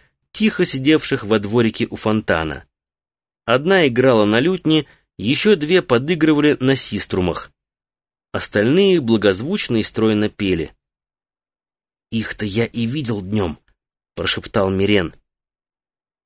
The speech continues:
Хотя солнце уже зашло за утесы, воздух оставался теплым,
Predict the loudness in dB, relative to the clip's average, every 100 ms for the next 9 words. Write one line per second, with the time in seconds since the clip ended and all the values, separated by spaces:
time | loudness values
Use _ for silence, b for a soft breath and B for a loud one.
0 | _ _ -8 -4 -2 -2 0 0 0 -2
1 | -2 0 0 0 -2 0 0 2 -2 0
2 | 0 2 0 -2 _ _ _ _ _ -12
3 | -4 0 0 0 -4 -4 -4 -2 2 2
4 | 0 -2 -2 0 2 2 2 0